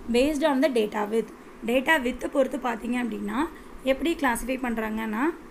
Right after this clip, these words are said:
எயிட் பிட் மைக்ரோ ப்ராசஸர், சிக்ஸ்டீன் பிட் மைக்ரோ ப்ராசஸர், தேர்ட்டி டூ பிட் and சிக்ஸ்டி ஃபோர் பிட் மைக்ரோ ப்ராசஸர். Then classification of microprocessor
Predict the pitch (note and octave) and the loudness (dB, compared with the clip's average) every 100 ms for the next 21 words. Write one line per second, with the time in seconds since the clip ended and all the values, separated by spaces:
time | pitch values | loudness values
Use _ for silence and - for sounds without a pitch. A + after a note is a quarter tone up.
0 | - - - - - - - - - - | -18 -16 -16 -14 -12 -10 -10 -10 -12 -2
1 | A#3 B3+ A3+ C#4 C#4 C4+ C4+ C#4 C#4 C4+ | 0 0 0 0 0 0 -2 -2 0 0
2 | D4 G4 - - - - B3+ B3 D4 D4 | 0 -2 -4 -14 -14 -6 -6 0 2 2
3 | D4+ B3 C#4 C4 D4 C#4+ C#4+ C#4 D#4+ - | 0 0 -2 -2 -2 0 0 2 2 0
4 | - - - - B3 B3 C4+ D#4+ B3 F4+ | -2 -16 -8 0 0 0 -4 -2 0 0
5 | - C#4+ D#4 - - - C#4+ B3 C4+ B3 | 2 2 2 -4 -6 -4 -4 -2 0 0
6 | B3 - - - A#3 G#3+ A3 A3+ A3+ G#3 | 0 -2 -10 -8 -6 -4 -6 -6 -6 -8
7 | A3 G3 G#3+ G#3 - - - - A3+ B3 | -8 -10 -10 -10 -16 -20 -18 -6 -2 0
8 | B3 B3+ B3 C4+ E4 - D#4+ E4 D#4 C4 | 0 0 0 0 -2 0 0 2 2 0
9 | A#3 A#3 C#4+ C#4 C4 A3+ A3 A#3 | -2 0 0 0 -2 -2 -2 0